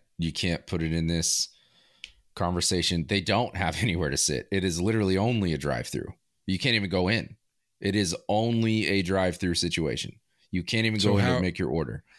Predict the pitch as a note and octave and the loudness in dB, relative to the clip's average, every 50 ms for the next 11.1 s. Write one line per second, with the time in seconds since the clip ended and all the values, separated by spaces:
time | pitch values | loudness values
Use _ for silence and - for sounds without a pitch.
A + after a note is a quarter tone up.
0 | - - - - - - - - G#2+ A2 A#2+ B2 B2 A#2+ A2 A2+ G#2+ G2+ F#2+ - | -20 -20 -20 -20 -10 -4 0 2 2 2 2 2 2 2 4 4 4 2 2 0
1 | - G2 F#2+ E2+ E2+ D#2 C#2+ D2 C2 - - _ _ _ _ _ _ _ _ _ | -2 0 0 0 0 0 -2 -2 -4 -6 -8 _ _ _ _ _ _ _ _ _
2 | - D3+ C#3+ B2+ A2 - - _ _ _ _ _ _ - F#2+ G2 - A#2 G#2 A2 | 0 2 2 2 2 0 -6 _ _ _ _ _ _ -2 -2 0 0 2 2 4
3 | G#2+ G#2 G2 F#2 F#2+ F#2+ F#2 F2+ F2+ D2+ F2 - - F#2+ F2+ F2 - - - F#2 | 4 4 4 2 2 2 2 2 0 -2 -2 -2 0 0 0 0 0 0 0 0
4 | F2+ E2 - - - - - - _ - B2 A#2+ A2+ B2 D#3 G3+ A3+ A3 C#3 A2 | 0 -2 -4 -10 -20 -20 -20 -16 _ -2 0 2 2 2 2 2 2 2 2 2
5 | F2+ E2+ E2 D#2+ D#2+ E2 - F2 F#2+ - F#2+ G2+ F2+ - - - G2+ - - A2 | 2 2 2 2 2 0 0 -2 -2 0 0 0 -2 -2 -2 -2 -2 0 0 -2
6 | E2+ - - - - B2 A#2+ A#2 A#2+ G2 - - - G2+ F#2+ G2 G#2 A2 A2+ B2 | -2 -4 -6 -2 -2 0 0 0 0 0 0 0 2 2 4 4 4 2 0 -2
7 | C3 - _ _ _ _ _ _ _ _ _ _ - G#2 G#2 G2+ - A#2+ D#3+ F3 | -6 -12 _ _ _ _ _ _ _ _ _ _ -2 0 0 0 -2 -4 -4 -2
8 | C3+ B2 A2+ B2 B2 C3 B2+ A#2+ A2 G#2 F#2 F#2 F#2 F#2 F#2+ F#2+ G#2+ A#2+ C#3+ D#3+ | 0 2 2 2 2 2 2 2 2 2 2 2 2 2 2 2 0 0 0 -2
9 | D#3+ - _ _ _ _ _ _ _ _ - - - G2+ - B2 A2+ G2 A2 G#2 | -4 -8 _ _ _ _ _ _ _ _ -10 -6 -4 -2 -2 0 0 0 0 0
10 | F#2+ D#2+ - F#2+ F#2 F#2+ G2+ - C3 A#2+ - - - C3 B2 B2 B2 B2+ C3 C#3 | 0 0 0 0 0 0 0 -2 -2 -4 -2 -2 0 0 0 2 2 2 0 0
11 | D#3 | -2